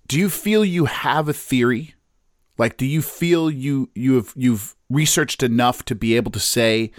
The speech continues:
you think this could happen?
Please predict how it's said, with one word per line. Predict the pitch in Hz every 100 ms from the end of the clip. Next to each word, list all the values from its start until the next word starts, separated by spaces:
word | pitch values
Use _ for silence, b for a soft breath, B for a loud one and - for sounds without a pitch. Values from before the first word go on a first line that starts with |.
| b b b b b b
you | 113 120
think | - 123 113 - - -
this | 101 98 123 120 -
could | - -
happen? | 104 107 - 123